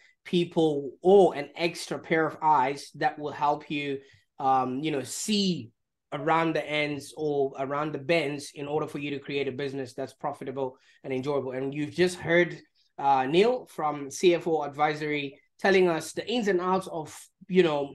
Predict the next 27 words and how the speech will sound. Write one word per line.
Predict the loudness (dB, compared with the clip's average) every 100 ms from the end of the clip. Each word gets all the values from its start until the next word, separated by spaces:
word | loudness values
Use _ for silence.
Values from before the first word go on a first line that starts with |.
| -12
what | 0 4 4
it | 4
actually | 0 -2 -2 -2 -2
entails | -8 -6 -4 -2 -4 -8 -16 _ _ _
for | -6
you | -2 -2 -2
to | -4 -4 -4 -6 -10 _ _ 2
build, | 4 4 0 -6 -16 _ _ -2
uh, | 0 2 0 -8 -14 2
you | 4
know, | 4 0
a | -8
business | -2 0 2 2 0 -4 -4
using | 0 2 2 0 -4 -14 _ _ _
proven | -2 0 -2 0
growth | 0 -2
systems | -2 -6 0 2 2 -2 -12 _ _ -2
and | -2 -2
to | -6
transform | -4 -6 0 2 2 -2
your | -8 -4
business | -4 -4 -10 -12 _ _
for | -12
profitable | -2 0 0 -4 -6
growth | -6 0 0 0 -6 _ _
while | 2 4 4
you're | 2 -2 -2